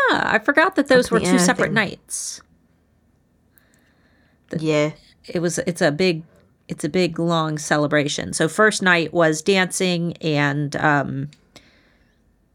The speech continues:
Speaker 1: and, and getting
Speaker 2: Food.
Speaker 1: an item from the hoard. And then the second night is going and walking, watching the fireworks and those golden dragons.
Speaker 2: Do you think that Grace, because,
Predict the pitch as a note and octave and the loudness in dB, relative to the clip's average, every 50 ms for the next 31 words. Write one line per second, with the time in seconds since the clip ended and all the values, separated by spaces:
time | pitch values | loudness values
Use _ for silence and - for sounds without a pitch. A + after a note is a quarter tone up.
0 | _ _ _ _ _ _ _ _ _ _ _ _ E3 D#3 C#3+ C#3+ C#3 C3+ D3 - | _ _ _ _ _ _ _ _ _ _ _ _ 0 2 2 0 0 -2 -4 -2
1 | - D#3+ D#3 C#3+ C#3+ D3 C#3+ C#3 - - _ _ _ _ _ - - - - _ | 0 0 0 0 0 -2 -2 -4 -6 -10 _ _ _ _ _ -18 -18 -18 -18 _
2 | _ _ _ - F3+ E3+ E3 D#3+ D#3 D3+ - - - F#3+ F#3 F3 E3 E3 D#3+ D#3 | _ _ _ 2 2 4 4 4 2 2 0 -2 0 2 2 4 4 2 0 -2
3 | - F#3+ F3 E3 E3+ E3 F3+ G3+ F3+ E3 D3+ C#3+ C#3+ C#3 C#3 - - F3 E3+ E3+ | -2 -2 -2 -2 -2 0 2 4 4 4 4 2 0 -2 -4 -4 -2 0 2 2
4 | E3 D#3 D#3 D3+ - G#3+ F#3+ - - - - E3 D#3+ D#3 C#3+ C#3+ C#3 C3+ - - | 0 0 -2 0 0 0 0 0 -2 -6 -4 -2 -2 0 0 -2 -4 -4 -2 0
5 | E3+ E3 D3 - - F3 D#3+ D#3 D3+ D3 C#3+ C#3+ C#3 - D#3 D#3+ D#3+ D#3 D3+ D3+ | 0 0 0 0 0 0 2 2 0 0 -2 -4 -4 -4 -4 -2 0 2 2 0
6 | D3 - - C#3+ C3+ C3+ C3 C#3 C#3+ - _ - - _ - F#3 E3+ E3 - F#3+ | 0 -2 -4 -4 -4 -6 -8 -10 -10 -12 _ -20 -20 _ 2 2 2 2 0 -2
7 | F3 D#3+ D3+ - G3 F3+ F3 E3 E3 E3 D#3 D3+ D3+ - F3 E3+ E3 D#3 D3+ D3+ | -2 -2 0 2 4 4 4 4 4 4 2 2 0 -2 -2 0 2 2 2 0
8 | - F3+ F3 F3+ F3 - E3+ D#3+ D3+ C#3+ F3 D#3+ D#3 D3+ D3+ D3 D3+ C#3 - D3 | 2 4 4 4 4 2 -2 -4 -2 0 2 2 2 2 0 -2 -4 -4 -2 -2
9 | D3 D3 D3 C#3+ - - - - - - - _ - - - _ - - - - | 0 0 -2 -2 -4 -6 -8 -8 -10 -12 -14 _ -20 -20 -20 _ -20 -20 -20 -20
10 | - _ _ - - - - - - - - - - - _ - - - - - | -20 _ _ -20 -20 -20 -20 -20 -20 -20 -20 -20 -20 -20 _ -20 -20 -20 -20 -20
11 | - - - - - - - _ - - - - - - - D#4 F#4 A4 G#4+ B4+ | -20 -20 -20 -20 -20 -20 -20 _ -20 -20 -20 -20 -16 -2 6 6 6 8 8 6
12 | A#4 G4+ F4+ F#4 C#4 A3+ G#3+ A#3 A#3+ A3+ A3+ A3 A3 - - - F#3 G3 F#3 F#3 | 6 6 6 6 4 6 8 8 8 10 8 8 6 0 -4 0 0 0 0 0